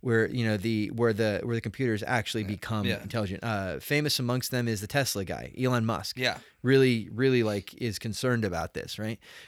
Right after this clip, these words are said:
Speaker 1: Um,
Speaker 2: Which is funny because he's the tech guy.
Speaker 1: Well, yeah.
Speaker 2: He's a tech guy,
Speaker 1: That's
Speaker 2: but he's concerned about it.
Speaker 1: maybe
Speaker 2: When the
Speaker 1: why
Speaker 2: tech
Speaker 1: we
Speaker 2: guy's concerned about it,
Speaker 1: I'm just saying.
Speaker 2: I'm concerned about
Speaker 1: I feel like,
Speaker 2: <laughs> it.
Speaker 1: y-, yeah, <laughs> exactly,
Speaker 2: Like,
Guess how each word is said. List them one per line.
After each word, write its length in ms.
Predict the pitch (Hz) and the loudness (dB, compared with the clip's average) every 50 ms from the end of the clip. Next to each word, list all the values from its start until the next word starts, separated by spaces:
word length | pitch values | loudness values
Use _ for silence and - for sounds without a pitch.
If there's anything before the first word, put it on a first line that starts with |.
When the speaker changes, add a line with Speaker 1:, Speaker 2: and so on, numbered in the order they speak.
| - _ - | -8 _ 0
Speaker 1:
Um, 260 | 131 127 123 117 110 | 2 2 2 0 0
Speaker 2:
Which 160 | - 233 - | -2 0 0
is 100 | 262 180 | 0 0
funny 260 | - - 320 370 302 185 | -2 -2 -2 -2 -2 -2
because 280 | 160 - 175 165 160 | -4 -6 -4 -4 -4
he's 300 | - - 349 330 269 220 | -2 -2 -2 -4 -2 -2
the 100 | - 247 | -2 -2
tech 320 | 247 - - 359 - - - | 0 0 -2 -2 -4 -6 -8
guy. 340 | - - 131 - - 214 - _ _ _ _ - | -8 -8 -8 -10 -12 -16 -18 _ _ _ _ 4
Speaker 1:
Well, 220 | - 117 143 127 | 6 6 8 8
yeah. 380 | 117 110 120 190 214 123 87 - | 6 6 6 6 6 4 2 2
Speaker 2:
He's 180 | - 359 294 | 2 2 2
a 60 | 320 | 0
tech 200 | 247 - 381 381 | 0 0 -2 0
guy, 100 | - - 208 | 2 4 6
Speaker 1:
That's 100 | 143 139 | 6 8
Speaker 2:
but 40 | 139 | 6
he's 120 | 226 226 - | 6 2 0
concerned 540 | - 202 170 160 - - - 339 370 349 240 | 0 -2 -2 -2 -2 -2 -2 0 0 -2 -2
about 240 | 151 120 113 113 110 | 0 0 0 0 0
it. 120 | 101 - - - - | -2 -6 -8 -4 0
Speaker 1:
maybe 320 | 147 151 151 147 147 143 | 4 6 6 8 8 8
Speaker 2:
When 80 | 143 139 | 8 8
the 20 | |
Speaker 1:
why 120 | 135 131 127 | 8 6 6
Speaker 2:
tech 100 | - 123 | 6 6
Speaker 1:
we 80 | 135 | 6
Speaker 2:
guy's 220 | - 302 381 370 - | 6 6 6 6 6
concerned 500 | - 294 415 392 - - 330 349 370 392 | 4 2 4 4 4 2 4 4 4 4
about 240 | 370 370 392 403 403 | 4 6 6 6 4
it, 160 | 403 427 494 508 | 4 2 2 0
Speaker 1:
I'm 100 | 494 466 | 2 4
just 200 | 466 415 - - | 4 4 4 4
saying. 300 | - 392 440 440 403 311 | 4 4 6 6 6 6
Speaker 2:
I'm 220 | 269 285 285 240 | 6 4 2 0
concerned 420 | - 240 196 180 - 147 120 117 117 | 0 -2 -2 -2 -2 -4 -4 -2 -4
about 120 | 139 - - | -4 -4 -6
Speaker 1:
I 40 | - | -8
feel 160 | - - 269 247 | -4 0 2 4
like, 160 | 240 - 226 | 4 4 4
Speaker 2:
<laughs> 80 | 214 - | 2 2
it. 0 | |
Speaker 1:
y-, 320 | 269 240 208 - - - | 2 2 0 -2 -4 -6
yeah, 440 | - 196 208 220 190 190 156 135 123 | 0 4 6 8 8 8 8 8 8
<laughs> 20 | 131 | 8
exactly, 840 | 175 202 190 147 143 180 175 160 135 139 - 160 - - 123 113 | 8 8 6 6 6 6 8 8 6 4 4 4 6 6 6 6
Speaker 2:
Like, 20 | - | 4